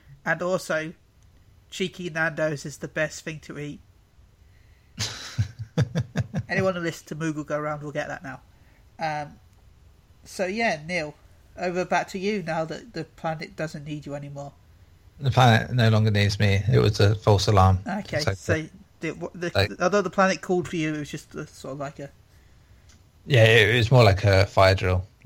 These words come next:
Speaker 1: Ah,
Speaker 2: It's the
Speaker 1: okay, fair
Speaker 2: planet.
Speaker 1: enough.
Speaker 2: It's like, there you go, you know, "Uh, earthquake in Venezuela." No, it's all right,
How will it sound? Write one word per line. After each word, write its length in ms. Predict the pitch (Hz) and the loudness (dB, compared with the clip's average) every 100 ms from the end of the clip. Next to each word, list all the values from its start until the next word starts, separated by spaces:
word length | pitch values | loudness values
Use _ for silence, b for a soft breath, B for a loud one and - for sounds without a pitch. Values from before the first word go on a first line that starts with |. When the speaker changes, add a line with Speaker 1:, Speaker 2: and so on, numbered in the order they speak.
| - | -6
Speaker 1:
Ah, 180 | 165 107 | -2 -2
Speaker 2:
It's 80 | |
the 80 | - | -2
Speaker 1:
okay, 140 | 98 - | -2 -4
fair 160 | - 156 | -4 2
Speaker 2:
planet. 200 | 107 101 | 2 2
Speaker 1:
enough. 140 | 104 - - - - | -2 -8 -20 -20 -12
Speaker 2:
It's 180 | 135 - | -6 4
like, 240 | 107 107 - - - B B B - | 6 4 2 -18 -20 B B B -2
there 80 | 95 | 2
you 40 | |
go, 80 | 101 | 4
you 60 | 104 | 4
know, 180 | 101 95 123 | 2 2 4
"Uh, 180 | 190 196 - | 6 6 8
earthquake 540 | 208 - 190 165 - | 6 6 4 2 2
in 180 | 156 151 | 0 2
Venezuela." 600 | 165 156 - 160 151 110 | 2 2 2 4 6 4
No, 200 | 104 67 | 6 6
it's 280 | 67 - - | 4 2 2
all 60 | 127 | 4
right, 200 | 117 | 2